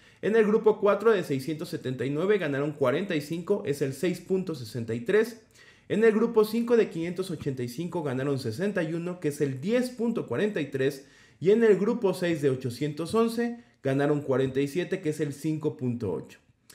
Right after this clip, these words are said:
De nueve mil trescientos setenta y seis participantes, novecientos treinta y dos tienen el incentivo, eso es el nueve punto noventa y cuatro por ciento. Si comparamos docentes estatales con docentes federales en el estado de Veracruz,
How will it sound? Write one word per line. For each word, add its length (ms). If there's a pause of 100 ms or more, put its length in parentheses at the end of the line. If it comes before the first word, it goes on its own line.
(300)
De 140
nueve 340
mil 200
trescientos 480
setenta 320
y 60
seis 180
participantes, 1040
novecientos 840
treinta 320
y 60
dos 200
tienen 300
el 140
incentivo, 680 (220)
eso 300
es 160
el 180
nueve 240
punto 320
noventa 400
y 80
cuatro 380
por 160
ciento. 360 (220)
Si 220
comparamos 720
docentes 680
estatales 840
con 440
docentes 600
federales 640
en 120
el 60
estado 280
de 100
Veracruz, 560